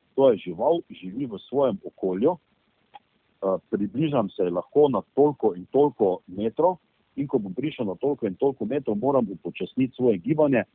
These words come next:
zaradi tega, da bomo oba dva imela to varnostno razdaljo."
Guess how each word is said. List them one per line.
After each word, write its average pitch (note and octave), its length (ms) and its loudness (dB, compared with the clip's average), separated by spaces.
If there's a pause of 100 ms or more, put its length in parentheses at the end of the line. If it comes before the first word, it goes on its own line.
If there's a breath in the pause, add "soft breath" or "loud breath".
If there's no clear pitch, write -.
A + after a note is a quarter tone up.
(200)
zaradi A2+ 280 6
tega, B2+ 220 4
da G2 120 2
bomo E2+ 260 -4
oba G#2 220 0
dva A#2 280 2 (380)
imela G2+ 340 0
to A2 180 0
varnostno F#2+ 480 -2
razdaljo." D#2+ 420 -2